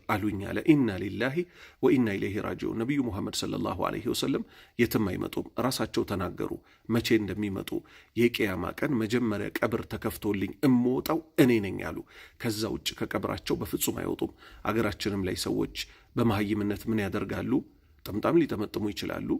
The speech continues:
ግን መሀይሞች ናቸው። ብድግ ይሉና "መርሃባ ነቢይ፣ መርሃባ ነቢዩ፣ እንኳን ደህና መጣችሁ" ይሏቸዋል። ነቢዩ ሙሐመድ ሰለላሁ ዐለይሂ ወሰለም የትም አይመጡም።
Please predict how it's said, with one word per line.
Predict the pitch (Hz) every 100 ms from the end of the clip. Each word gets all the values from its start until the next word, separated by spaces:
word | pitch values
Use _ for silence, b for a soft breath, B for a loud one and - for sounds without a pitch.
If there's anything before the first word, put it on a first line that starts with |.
| - _
ግን | 151 202
መሀይሞች | 123 101 101 101 -
ናቸው። | - - - _ _ _ _ _ _ _ -
ብድግ | 120 110
ይሉና | 117 107 110 151 B B B
"መርሃባ | 104 98 101 107
ነቢይ፣ | 104 107 104
መርሃባ | 95 90 101 104 110 117
ነቢዩ፣ | 113 107 104
እንኳን | 107 - 104
ደህና | 101 101
መጣችሁ" | 104 - 101 -
ይሏቸዋል። | 110 50 - 113 175 B B B
ነቢዩ | 110 110
ሙሐመድ | 98 90 98 -
ሰለላሁ | 101 104 95 87
ዐለይሂ | 85 - -
ወሰለም | - - - - B B B
የትም | 117 - 165 - _ -
አይመጡም። | 110 95 90 95